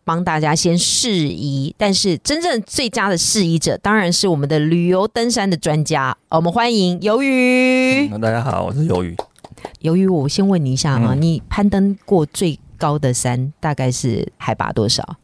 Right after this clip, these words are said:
Speaker 2: 目前到最高其实还就大概五千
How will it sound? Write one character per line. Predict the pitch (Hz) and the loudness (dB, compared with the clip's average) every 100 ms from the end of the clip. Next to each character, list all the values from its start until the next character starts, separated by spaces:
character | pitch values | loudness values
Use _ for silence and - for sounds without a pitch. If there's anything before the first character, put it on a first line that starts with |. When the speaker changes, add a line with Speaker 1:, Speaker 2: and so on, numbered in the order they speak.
| _ | _
Speaker 2:
目 | 190 220 180 | -2 0 2
前 | 139 - 98 98 98 107 - | 0 -2 0 0 0 -2 -2
到 | 135 113 | -2 -2
最 | - 127 101 | -2 -4 -4
高 | 101 98 | -2 -2
其 | 98 98 | -2 -6
实 | |
还 | 110 101 | -2 -2
就 | 95 127 | -2 -4
大 | 117 123 | -4 -4
概 | |
五 | 127 98 | -2 -4
千 | - 104 | -4 -4